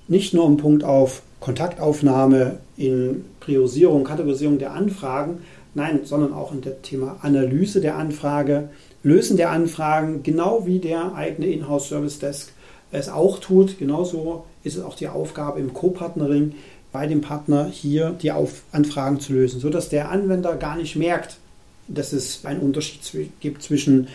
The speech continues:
dem eigenen Service Desk und dem externen. Und Sie können den Partner genau für die Servicezeiten einsetzen, in der Sie nicht in der Lage sind, den Service zu etablieren. Natürlich ist auch das Thema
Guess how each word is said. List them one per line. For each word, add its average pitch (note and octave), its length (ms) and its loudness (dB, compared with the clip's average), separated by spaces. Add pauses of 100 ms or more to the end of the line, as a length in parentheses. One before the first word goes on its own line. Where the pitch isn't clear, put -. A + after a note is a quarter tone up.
(160)
dem D3 100 -2
eigenen C#3 340 0
Service C3 340 -2
Desk B2+ 280 -10
und B2+ 80 -8
dem B2 120 -6
externen. B2 500 -16 (380)
Und G3 160 6
Sie G3+ 120 2
können E3 180 2
den D3 100 4
Partner F3 480 -2
genau D#3+ 600 2
für - 240 -6
die D3 380 4 (440)
Servicezeiten D3+ 1000 0 (420)
einsetzen, D3 800 -6
in C#3 80 -4
der C#3 120 -4
Sie C#3 100 -4
nicht F3+ 300 4
in C3+ 80 -4
der B2+ 120 -8
Lage B2+ 300 -10
sind, C#3+ 320 2 (380)
den C#3+ 160 6
Service D3 460 4 (100)
zu E3 140 -2
etablieren. C3 600 -4 (920)
Natürlich F3+ 420 4
ist F3+ 140 4
auch F3+ 100 2
das - 180 -6
Thema D3 480 4